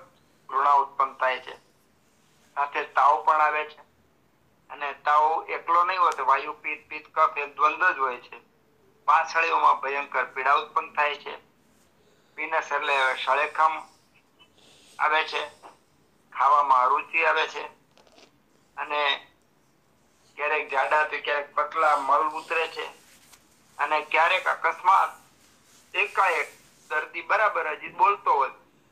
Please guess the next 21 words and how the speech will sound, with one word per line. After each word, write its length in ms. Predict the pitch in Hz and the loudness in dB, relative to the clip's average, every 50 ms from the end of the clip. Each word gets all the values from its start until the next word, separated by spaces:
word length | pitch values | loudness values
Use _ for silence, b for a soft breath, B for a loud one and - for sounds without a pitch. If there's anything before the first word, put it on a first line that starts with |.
| _ _ - | _ _ -10
અને 180 | - 147 147 147 | -10 -8 -6 -2
એકાએક 420 | 147 147 147 - 156 156 151 151 | 0 0 0 2 2 0 0 0
સ્વરભેદ 520 | - - 147 151 151 147 139 143 139 135 131 | -4 -4 -2 0 0 0 -2 -4 -6 -6 -8
એટલે 180 | 127 135 127 | -6 -4 -2
હાથ 200 | - 117 123 123 | 0 0 0 0
બેહી 280 | - - - 101 101 - | -2 -6 -12 -12 -12 -14
જાય. 200 | - - - - _ _ _ _ _ _ _ _ _ _ _ _ _ _ _ _ _ _ _ _ _ _ _ _ _ _ _ _ _ _ _ _ - | -16 -18 -18 -20 _ _ _ _ _ _ _ _ _ _ _ _ _ _ _ _ _ _ _ _ _ _ _ _ _ _ _ _ _ _ _ _ 0
આવા 260 | 135 151 175 190 180 | 2 2 2 2 0
જે 160 | 175 170 165 | -2 -4 -2
લક્ષણો 460 | 156 156 151 - - 143 139 139 139 | -2 -2 -2 -2 -2 0 0 0 0
છે, 240 | 139 - 127 117 110 - - - _ _ _ _ _ _ _ _ _ _ - | -2 -6 -10 -12 -12 -14 -18 -20 _ _ _ _ _ _ _ _ _ _ -4
એ 240 | 165 160 175 202 220 - - - - _ _ - - _ _ _ _ _ _ _ | -2 0 0 0 -2 -6 -10 -18 -20 _ _ -20 -20 _ _ _ _ _ _ _
ક્ષયજ 440 | - - - 151 151 156 147 - - | -12 -8 -4 -4 -2 -2 -4 -6 -2
કાશના 460 | - 131 127 - - - 113 110 107 | 0 0 0 -2 -4 -6 -4 -4 -4
છે. 160 | - - 101 - - - _ _ _ _ _ _ _ _ _ _ _ _ _ _ _ _ _ _ _ _ - - - - - - _ _ _ _ _ _ _ _ _ _ _ _ _ _ _ _ _ _ _ _ _ _ _ _ _ _ _ _ _ _ _ _ _ _ _ _ _ _ _ _ _ _ _ - - _ _ _ _ _ _ - - - - - | -4 -8 -14 -20 -20 -20 _ _ _ _ _ _ _ _ _ _ _ _ _ _ _ _ _ _ _ _ -20 -20 -20 -20 -20 -20 _ _ _ _ _ _ _ _ _ _ _ _ _ _ _ _ _ _ _ _ _ _ _ _ _ _ _ _ _ _ _ _ _ _ _ _ _ _ _ _ _ _ _ -20 -20 _ _ _ _ _ _ -20 -20 -20 -16 -8
જે 180 | 147 160 185 202 | -4 -2 -2 -2
વ્યક્તિ 420 | 196 190 185 180 - - 196 185 | -2 -4 -6 -8 -8 -10 -12 -10
ક્ષીણ 360 | - - - - 185 196 202 - | -10 -10 -8 -6 -4 -4 -4 -4
થઈ 240 | - - 170 170 | -6 -6 -6 -6
ગયેલો 260 | 151 151 143 135 127 123 | -4 -2 0 0 0 0
હોય, 200 | 117 - - | -2 -6 -8